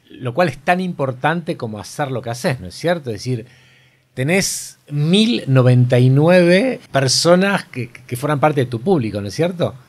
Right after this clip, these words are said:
Me decías mandala, y en el trabajo que vos hacés hay como una especie de ícono especial, yo sé que también haces otras cosas, pero que lo podríamos diferenciar del hecho de arreglar algo con mosaicos, que es hacer mandalas.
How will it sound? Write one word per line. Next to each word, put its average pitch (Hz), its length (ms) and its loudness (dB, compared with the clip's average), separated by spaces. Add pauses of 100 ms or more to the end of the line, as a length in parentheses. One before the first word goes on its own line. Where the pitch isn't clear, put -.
(100)
Me 160 140 -4
decías 185 340 -4
mandala, 120 680 -4 (200)
y 127 120 -6
en 135 100 -4
el 135 100 -6
trabajo 180 260 -2
que 180 60 -8
vos 190 180 -4
hacés 196 480 -6 (760)
hay 135 160 -4
como 131 580 -2 (480)
una 131 160 -4
especie 139 320 -4
de 123 120 0
ícono 135 680 -4 (160)
especial, 127 640 -6
yo - 180 -14
sé 120 100 -12
que 120 80 -12
también 101 260 -8
haces 101 340 -12
otras 127 240 -6
cosas, 135 560 -8 (500)
pero 156 200 -2
que 165 80 -6
lo 170 100 -2
podríamos 190 720 -2 (420)
diferenciar 139 800 -4
del 110 180 -8
hecho 127 380 -8
de 113 120 -6
arreglar 113 500 -4
algo 135 260 -2
con 113 140 -8
mosaicos, 139 560 -8
que 143 100 -8
es 127 120 -6
hacer 131 340 -12
mandalas. 123 560 -8